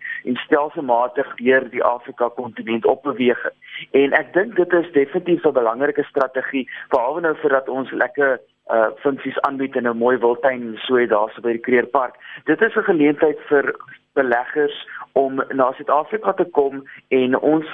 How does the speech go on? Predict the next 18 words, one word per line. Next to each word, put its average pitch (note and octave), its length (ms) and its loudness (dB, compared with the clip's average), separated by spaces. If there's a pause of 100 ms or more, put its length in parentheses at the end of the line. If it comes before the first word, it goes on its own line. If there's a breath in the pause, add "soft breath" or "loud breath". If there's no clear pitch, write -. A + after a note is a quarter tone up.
(100)
te D#3 120 0
gebruik A#2+ 420 0
as B2 140 -6
'n B2 100 -8
basis A#2+ 480 -2 (480 loud breath)
vir - 200 2
'n - 60 -4
groter D3+ 440 0
uitbreiding A#2+ 540 -2
in A#2 80 -4
die A#2 80 0
res A2 240 0
van B2 120 -2
Afrika. - 580 0 (340 loud breath)
So - 160 0 (240)
die D#3+ 120 0
Chinese D#3+ 460 4
byvoorbeeld D#3 680 2